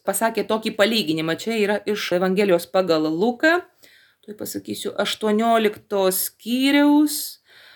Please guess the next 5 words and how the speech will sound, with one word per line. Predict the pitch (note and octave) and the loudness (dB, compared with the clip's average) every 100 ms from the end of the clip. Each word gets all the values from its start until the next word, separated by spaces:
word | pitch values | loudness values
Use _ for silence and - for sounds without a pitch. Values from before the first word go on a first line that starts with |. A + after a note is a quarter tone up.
| _ _ | _ _
devinta | G#3 G3+ G#3 G#3 A3+ - - | 2 2 0 0 0 0 -2
eilutė. | G3 G3 G3+ - C#3 - _ _ _ _ _ _ - - - | 0 2 0 -2 -8 -8 _ _ _ _ _ _ -20 -20 -14
Jėzus | F3 C4+ D#4+ D4+ | 0 2 2 0
pasakė | B3+ A#3+ B3 A#3+ A#3 | -2 0 0 -2 -2
palyginimą. | A3 G#3+ E3+ E3 C#3+ C#3 | -2 -2 -2 -4 -4 -8